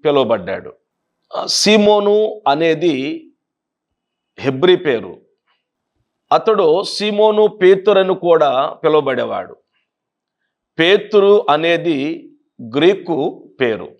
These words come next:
పేతురు అనగా రాయి. ఆ, ఇతడికి అరమిక్ భాషలో కేఫా అని కూడా పిలవటం జరిగింది.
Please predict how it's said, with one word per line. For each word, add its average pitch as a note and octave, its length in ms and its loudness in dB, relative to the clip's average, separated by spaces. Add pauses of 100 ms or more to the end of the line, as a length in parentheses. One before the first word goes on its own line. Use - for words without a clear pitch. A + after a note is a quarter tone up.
(800)
పేతురు D#3 640 0
అనగా B2+ 600 -2 (260)
రాయి. A2+ 760 -4 (1900)
ఆ, C3+ 280 0
ఇతడికి F#3 880 0 (300)
అరమిక్ G3+ 480 0
భాషలో E3+ 960 0 (360)
కేఫా F3+ 560 2
అని D#3 180 0
కూడా D3 600 0 (440)
పిలవటం C#3+ 440 -2
జరిగింది. G2+ 560 -8